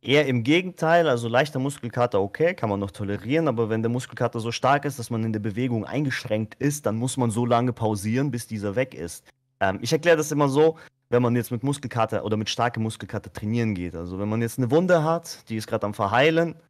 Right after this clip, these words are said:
und, äh, man fängt dann da irgendwie rumzufingern und kratzt sich das ab, muss die von neu heilen. Und so ungefähr ist es auch, wenn man starken Muskelkater hat und dann geht man trainieren.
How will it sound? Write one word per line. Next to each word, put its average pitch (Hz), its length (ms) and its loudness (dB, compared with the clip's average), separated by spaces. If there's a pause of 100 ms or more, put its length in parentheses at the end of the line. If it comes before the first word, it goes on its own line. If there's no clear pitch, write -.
(760)
und, 113 400 2
äh, 107 340 6
man 107 180 0
fängt 123 240 0
dann 113 160 2
da 110 580 6
irgendwie 110 280 -4
rumzufingern 127 680 -2
und 107 100 -2
kratzt 123 260 -2
sich 117 140 -10
das - 180 -4
ab, 101 200 -2
muss 120 160 -4
die - 80 -10
von 101 180 -4
neu 110 200 0
heilen. 92 380 -2
Und 98 120 -4
so 101 120 -4
ungefähr 110 360 -2
ist 107 80 -6
es 98 120 -10
auch, 101 180 0
wenn 104 100 -2
man 101 80 -4
starken 107 320 -4
Muskelkater 110 500 -2
hat 104 140 0
und 107 40 -2
dann 98 80 -2
geht 104 140 -6
man 98 120 -6
trainieren. 98 460 -4